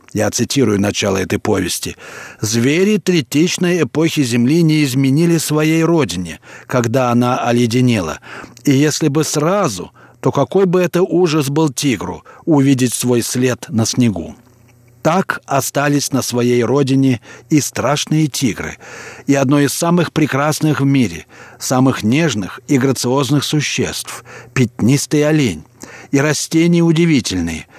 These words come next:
древовидный папоротник, оралия и знаменитый корень жизни –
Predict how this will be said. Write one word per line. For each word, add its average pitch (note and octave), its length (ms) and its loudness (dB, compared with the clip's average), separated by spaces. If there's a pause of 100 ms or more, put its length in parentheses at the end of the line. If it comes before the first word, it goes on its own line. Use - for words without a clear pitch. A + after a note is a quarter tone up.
(280)
древовидный C3 840 2
папоротник, D#3 800 0 (460)
оралия C3+ 720 0 (380)
и D3 120 4
знаменитый C3+ 640 2
корень D#3+ 360 2
жизни – B2+ 500 0